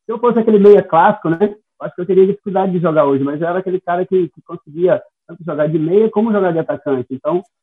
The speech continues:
é, não era, eu, é, eu era um meia de, que tinha velocidade, né, conseguia dar as arrancadas, sair driblando, dar uma assistência, um passe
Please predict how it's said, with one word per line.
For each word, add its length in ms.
é, 180
não 120
era, 160
eu, 360
é, 180
eu 100
era 120
um 40
meia 280
de, 300
que 140
tinha 140
velocidade, 640
né, 120
conseguia 460
dar 240
as 120
arrancadas, 480
sair 340
driblando, 520
dar 100
uma 140
assistência, 800
um 100
passe 400